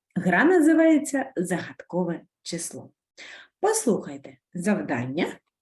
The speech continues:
і покажіть відповідну цифру. Це число стоїть між два і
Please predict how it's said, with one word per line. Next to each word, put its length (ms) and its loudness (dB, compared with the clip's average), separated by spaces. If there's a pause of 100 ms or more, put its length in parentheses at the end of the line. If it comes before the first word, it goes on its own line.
(120)
і 100 6
покажіть 880 -4 (420)
відповідну 680 0 (100)
цифру. 380 -6 (1300)
Це 320 4
число 840 2 (160)
стоїть 800 0 (140)
між 540 0 (1120)
два 680 2 (680)
і 460 4